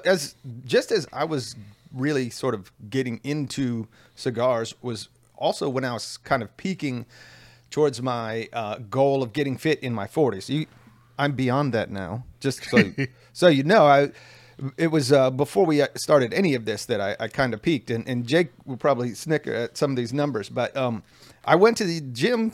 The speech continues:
Speaker 1: uh, five, six days a week, uh, for a year and a half, maybe two years,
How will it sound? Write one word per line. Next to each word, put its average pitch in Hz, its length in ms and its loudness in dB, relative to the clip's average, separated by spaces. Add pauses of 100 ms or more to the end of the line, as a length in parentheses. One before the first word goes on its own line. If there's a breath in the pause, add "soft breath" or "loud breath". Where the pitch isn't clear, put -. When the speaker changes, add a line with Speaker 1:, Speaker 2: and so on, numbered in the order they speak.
(300)
Speaker 1:
uh, 135 200 0
five, 156 300 0
six - 180 -8
days 131 240 -2
a 139 40 -4
week, 113 360 -4 (120)
uh, 92 300 -6
for 101 380 -4
a 101 40 -4
year 110 240 -4
and 123 80 -4
a 113 60 -6
half, 120 320 -4
maybe 117 180 -4
two 160 200 -4
years, 104 440 -4